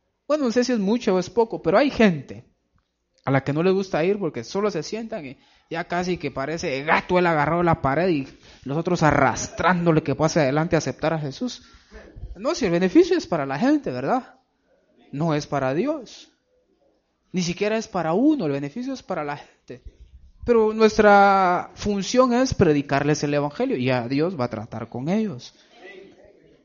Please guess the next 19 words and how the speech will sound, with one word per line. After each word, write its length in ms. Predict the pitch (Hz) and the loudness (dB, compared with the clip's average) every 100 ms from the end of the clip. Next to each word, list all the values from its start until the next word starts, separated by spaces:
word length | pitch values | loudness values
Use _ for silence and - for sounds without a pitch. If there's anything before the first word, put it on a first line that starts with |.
| _ _ _ _ - - _ _ | _ _ _ _ -20 -20 _ _
Dios 560 | 120 120 147 165 220 160 | -16 0 6 6 6 2
va 160 | 135 | 0
a 80 | 127 | 0
tratar 420 | - 120 - 123 | -2 -6 -6 -8
con 200 | - 139 | -6 -6
ellos 640 | 180 240 196 175 - - _ _ _ _ _ _ _ _ _ _ _ _ _ | -4 -6 -8 -16 -20 -20 _ _ _ _ _ _ _ _ _ _ _ _ _
para 280 | 117 123 - | 0 0 0
que 100 | 120 | 2
ellos 240 | 143 160 | 4 4
experimenten 1120 | 156 - - 127 120 156 214 254 247 240 - - | 2 -4 -4 -4 2 4 4 2 -2 -2 -8 0
el 280 | 139 123 127 | 0 2 0
nuevo 680 | 131 131 143 160 196 190 - - _ _ | 4 6 8 6 4 2 -6 -20 _ _
nacimiento. 920 | 113 131 - 165 190 247 294 - - - | -6 -4 -4 -4 -2 0 0 -4 -16 -6
Por 140 | - 175 | 0 2
eso 80 | 226 | 0
usted 220 | 220 226 | 0 0
se 120 | 220 | 2
recuerda 480 | 185 196 214 220 214 - - _ | 2 2 4 2 0 -10 -20 _
que 360 | - 151 147 113 | -2 0 0 -2